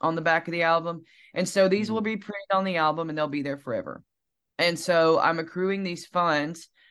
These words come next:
Speaker 1: from different companies. I started an L L C. I'm soon to be the C E O of a Listen Here Woman, H E A R. Um, and,
Speaker 2: I like that.
Speaker 1: uh,
Speaker 2: That's cool.
Speaker 1: Thank you. Thank
Speaker 2: <laughs>
Speaker 1: you. But,
Speaker 2: Creative.
Speaker 1: uh,
Speaker 2: That's creative.
Speaker 1: it's for marketing. So, um,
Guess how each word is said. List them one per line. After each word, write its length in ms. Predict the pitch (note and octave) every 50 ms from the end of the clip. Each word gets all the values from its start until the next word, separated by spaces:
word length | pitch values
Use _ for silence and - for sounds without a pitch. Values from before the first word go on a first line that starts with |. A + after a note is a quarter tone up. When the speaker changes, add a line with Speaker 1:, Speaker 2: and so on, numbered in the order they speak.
| _ _
Speaker 1:
from 220 | _ - F#3 F3 E3
different 280 | E3 E3 E3+ E3 D#3
companies. 560 | D#3+ D#3+ D3+ C#3+ C#3+ D3+ D3+ D3+ D3+ D3+ C#3+ D3+
I 60 | D3
started 400 | C#3 - - D3+ D3+ D#3+ E3 D#3+
an 120 | D#3+ D#3
L 120 | D#3 D#3 D#3
L 140 | D3+ D3 C#3+
C. 400 | C3+ - - D#3+ D#3+ E3+ F#3 F#3
I'm 140 | D#3+ C#3+ C#3
soon 320 | C3+ - E3 E3 E3 E3
to 100 | E3 D#3+
be 180 | D3+ D#3+ D#3 D#3
the 120 | C#3+ C#3+
C 300 | C3+ - E3+ E3+ G#2+ A2+
E 40 | D#3+
O 140 | D3 D#3 D#3
of 100 | D3 C3+
a 40 | D3+
Listen 300 | D3+ D#3+ D#3+ - D#3 D#3+
Here 220 | D3+ D#3 D3+ D3+
Woman, 320 | C#3+ C#3+ C#3 C3+ C3+ C#3 C#3
H 280 | - C3+ C#3+ C#3 -
E 80 | C#3+ C#3+ C#3 C#3
A 20 | C3+
R. 300 | B2 A#2 A#2 B2+ B2+ - _ _ -
Um, 440 | G#2+ A#2+ C3 C3 B2+ B2 C3 B2+ - - _ _ _ _ -
and, 500 | - E3 D#3+ D#3+ D#3 D3+ D3+ D3+ D#3 D3+
Speaker 2:
I 120 | - A2+ B2
like 180 | C3 D#3+ E3+
that. 280 | E3 E3 D#3 D#3 D3+ D3
Speaker 1:
uh, 20 | D3+ D3
Speaker 2:
That's 180 | - A#2+ A2+ -
cool. 380 | _ - - A#2 A2 G#2+ - _ -
Speaker 1:
Thank 180 | G3+ A3 G#3+ G#3+ F#3
you. 420 | F3+ E3+ D#3+ D#3 D#3 D3+ C#3+ - -
Thank 280 | E3+ E3+ E3+ E3 -
Speaker 2:
<laughs> 0 |
Speaker 1:
you. 340 | D3 C#3+ C#3 C#3 C3 B2+ B2+ -
But, 80 | - F3
Speaker 2:
Creative. 340 | E3+ - C#3+ C#3 C3 B2 A#2+
Speaker 1:
uh, 60 | A#2 - E3 E3+ -
Speaker 2:
That's 220 | B2 C3 B2 -
creative. 440 | - - C3 B2 B2 A#2 A2 G#2+ G#2 _ _ _ _ _ _ _ _ _ _ _ _ _ -
Speaker 1:
it's 160 | - G3 G3
for 160 | - - G3+ G3
marketing. 760 | G3 G3 G#3 A3 A3+ A3 F#3+ F3 D#3 D3 C#3 C#3 C#3 C#3 - _ _ _ _ _ _ -
So, 580 | - - - G3 F#3+ F3+ F3 E3+ E3+ E3 E3 -
um, 540 | - F3 E3+ E3 D#3+ D#3 D#3 D3+ C#3+ C#3 -